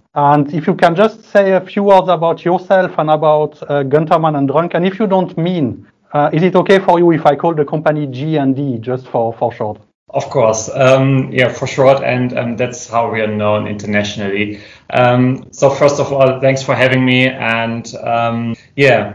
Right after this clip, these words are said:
Speaker 2: my name is Jochen, Jochen Bauer. I'm Director of Sales and Marketing, as you already mentioned. And, um, I've been with the company for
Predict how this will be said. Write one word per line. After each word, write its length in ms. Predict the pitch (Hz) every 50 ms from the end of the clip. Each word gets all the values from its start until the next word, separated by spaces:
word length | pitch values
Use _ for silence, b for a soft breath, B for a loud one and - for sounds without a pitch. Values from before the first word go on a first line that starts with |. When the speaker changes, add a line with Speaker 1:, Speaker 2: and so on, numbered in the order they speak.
| - -
Speaker 2:
my 160 | 123 135 147
name 140 | 156 165 160
is 260 | 160 - - - - _
Jochen, 520 | 123 131 131 131 - - 135 139 135 -
Jochen 240 | 123 131 123 131 127
Bauer. 260 | 123 123 123 127 131
I'm 220 | 127 117 117 120 117
Director 320 | 117 117 117 113 - -
of 40 | 110
Sales 440 | - - 123 110 110 110 110 - 104
and 180 | 110 110 107
Marketing, 400 | 110 117 117 - - - 120 113
as 180 | 95 113 - -
you 60 | 120
already 280 | 110 110 110 113 117 117
mentioned. 760 | 127 123 123 131 135 135 - 139 135 135 135 131 127 - - -
And, 440 | 120 117 113 117 117 117 120 117 117 -
um, 560 | 113 113 113 117 117 117 117 117 117 107 -
I've 240 | - 113 113 - -
been 160 | - 117 117
with 140 | 113 110 110
the 60 | 113
company 520 | - - 120 113 110 - - 113 113 113 113
for 800 | 110 - - - 113 113 113 110 113 113 110 110 - - -